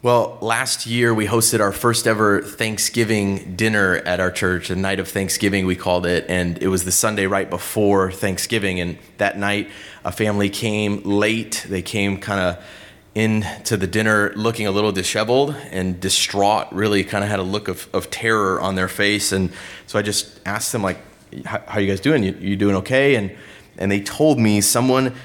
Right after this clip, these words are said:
just drove a car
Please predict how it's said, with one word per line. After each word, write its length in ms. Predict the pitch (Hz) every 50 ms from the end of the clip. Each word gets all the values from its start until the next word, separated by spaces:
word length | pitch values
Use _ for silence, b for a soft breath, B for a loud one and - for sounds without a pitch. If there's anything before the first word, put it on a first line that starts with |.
| B B B
just 560 | - - 123 127 131 127 - - - - 107
drove 600 | 98 98 104 110 113 113 113 113 113 113 113 - -
a 100 | 92 90
car 760 | - - - - 113 110 107 95 87 82 78 82 85 85